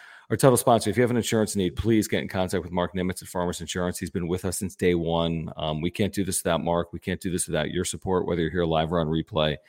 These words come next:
He's a great insurance agent. You know that. You can take that from me. You can take that from us.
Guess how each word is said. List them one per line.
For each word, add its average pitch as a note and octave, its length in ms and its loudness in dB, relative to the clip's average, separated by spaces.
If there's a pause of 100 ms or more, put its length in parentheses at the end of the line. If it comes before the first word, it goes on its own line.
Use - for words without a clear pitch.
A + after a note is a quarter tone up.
(280)
He's G#2+ 140 2
a A2 40 2
great A#2 200 8
insurance G#2+ 360 0
agent. G2 580 2
You F2+ 180 -4
know F#2 240 6
that. F#2+ 360 4
You E2+ 60 -8
can F2 100 -8
take G2+ 240 0
that F2+ 320 0
from D#2 280 -4
me. F#2+ 280 4
You E2+ 100 -4
can E2 120 -14
take G2 240 -2
that F2 180 -2
from D2+ 240 -8
us. F2+ 320 2